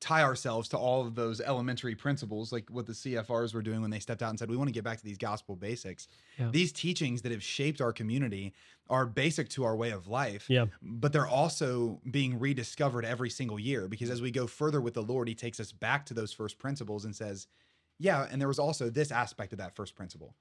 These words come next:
Speaker 1: And
Speaker 2: Yeah.
Speaker 1: there was also this aspect of that first principle."
Speaker 2: Yep.
Speaker 1: And it's like, it was always there. It was just,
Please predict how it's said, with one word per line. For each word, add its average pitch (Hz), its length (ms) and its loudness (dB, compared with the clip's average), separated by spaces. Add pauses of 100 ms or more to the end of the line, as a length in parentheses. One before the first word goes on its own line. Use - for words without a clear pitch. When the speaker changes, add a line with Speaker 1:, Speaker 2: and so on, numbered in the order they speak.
Speaker 1:
And 104 80 -8
Speaker 2:
Yeah. 135 40 0
Speaker 1:
there 156 80 6
was 143 100 2
also 143 280 4
this 156 260 4
aspect 120 320 0
of 110 80 -4
that 98 160 -6
first 107 180 -6
principle." 117 300 -2
Speaker 2:
Yep. - 40 -4
Speaker 1:
And 110 60 -2
it's 113 100 -4
like, 104 120 -4 (340)
it 143 60 4
was 156 160 8
always 180 320 10
there. 160 420 8 (220)
It 151 80 6
was 156 160 6
just, 147 280 2